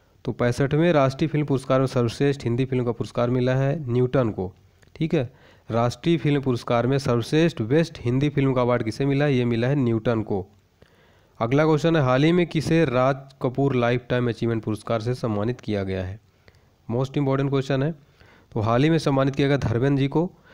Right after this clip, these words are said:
राज कपूर लाइफ टाइम अचीवमेंट पुरस्कार से सम्मानित किया गया है। नेक्स्ट क्वेश्चन है, पैंसठवें राष्ट्रीय फिल्म पुरस्कारों में किस अभिनेता को दादा साहब फाल्के पुरस्कार से सम्मानित किया गया है?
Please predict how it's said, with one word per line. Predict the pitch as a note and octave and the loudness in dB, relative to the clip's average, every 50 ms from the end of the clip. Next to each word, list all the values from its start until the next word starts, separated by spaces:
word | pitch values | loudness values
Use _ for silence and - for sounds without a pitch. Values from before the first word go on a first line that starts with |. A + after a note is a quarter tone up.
| - - _ - | -20 -12 _ -2
राज | A2+ B2 C#3 D#3 D3 | 0 2 2 2 0
कपूर | - D3+ C#3 B2+ C#3 C#3 C3+ | 0 -2 -2 0 0 2 2
लाइफ | C3+ B2+ B2 B2 - | 4 2 2 0 0
टाइम | - B2+ A#2+ B2 | 0 0 0 0
अचीवमेंट | A2+ - A#2 A2 A2+ A2+ | 0 -2 -2 -2 -2 -2
पुरस्कार | - A2 G#2+ - - G#2+ G#2 | -2 -2 -4 -2 -2 -2 -2
से | A#2 | -2
सम्मानित | A2+ - G#2 G2+ G2+ G#2 A2+ C#3+ D3 - | -2 -2 -2 -2 -2 0 -2 -2 -4 -4
किया | - G#2+ G2+ F#2+ | -4 -2 -2 -2
गया | F#2 F#2 F#2 F#2 | -2 -2 -4 -4
है। | F#2+ F#2+ F#2+ - - - _ _ _ _ _ _ _ _ | -6 -6 -8 -10 -14 -20 _ _ _ _ _ _ _ _
नेक्स्ट | - A#2 B2+ C#3+ D#3 D3 - | -4 -2 0 0 -2 -2 -2
क्वेश्चन | E3 D#3 D3+ D#3+ D#3 C#3+ C#3 | -2 -2 0 0 0 2 2
है, | D3 E3+ E3+ - - _ - - _ _ _ _ _ _ _ _ _ _ _ - | 0 0 -2 -6 -14 _ -20 -20 _ _ _ _ _ _ _ _ _ _ _ -2
पैंसठवें | B2+ C3 C3 - D3 C3 D#3+ E3+ G3 F#3+ | 0 0 2 0 0 0 2 4 4 4
राष्ट्रीय | E3 C#3+ C3+ C3+ C3+ C#3 - F3 | 4 4 4 4 2 2 0 0
फिल्म | D#3 D#3+ D#3 D#3 | 0 2 0 2
पुरस्कारों | C#3 C#3 B2+ A#2+ - A#2+ A2+ A#2 B2+ C3 | 2 0 0 0 0 0 2 2 2 2
में | C3+ C#3 C3+ | 2 0 0
किस | C#3+ D3+ C3 | 0 0 0
अभिनेता | C3+ B2 A2+ A2+ A2+ A2+ - A#2 | 0 0 0 0 0 0 -2 -2
को | A#2 - B2+ A#2 | -2 -2 -4 -4
दादा | A2 G#2+ A#2 A#2+ B2 C3+ C#3+ C#3+ | 0 0 2 2 2 2 0 -2
साहब | C#3 - C3 A#2+ B2 B2+ - - | 0 -2 0 0 0 -2 -4 -4
फाल्के | A#2 A2+ A2+ A2 B2 A2 | -2 -2 0 0 -2 -2
पुरस्कार | A#2 A2 G2+ - - G#2+ A2 | -2 -4 -4 -2 -4 -2 -2
से | C3 | -2
सम्मानित | B2+ A#2+ G#2+ G2+ G2+ A2 C3 B2+ | -2 -2 -2 -2 -2 -2 -4 -4
किया | - - G#2 F#2+ | -4 -4 -4 -4
गया | F#2 F#2 F2+ F2+ | -2 -4 -4 -4
है? | F2+ G2 A2 | -6 -8 -10